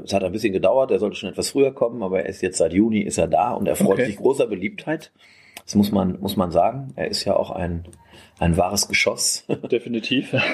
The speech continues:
Speaker 1: Ähm, Sie haben ihn ja, Sie
Speaker 2: Genau.
Speaker 1: haben ihn ja fahren können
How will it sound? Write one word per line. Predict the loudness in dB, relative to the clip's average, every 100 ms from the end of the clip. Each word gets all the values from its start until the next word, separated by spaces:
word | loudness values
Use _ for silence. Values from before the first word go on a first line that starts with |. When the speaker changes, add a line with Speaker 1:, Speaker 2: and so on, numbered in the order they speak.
| -2
Speaker 1:
Ähm, | 0 4 4 2 -2 -6 -8 -12 -12
Sie | -2 -2
haben | 0
ihn | -2
ja, | -2 -4 -8 -6
Sie | 0
Speaker 2:
Genau. | 2 2
Speaker 1:
haben |
ihn | 2
ja | 0
fahren | 0 2 2 0 -4 -4
können | -2 -2 -8 -12 -16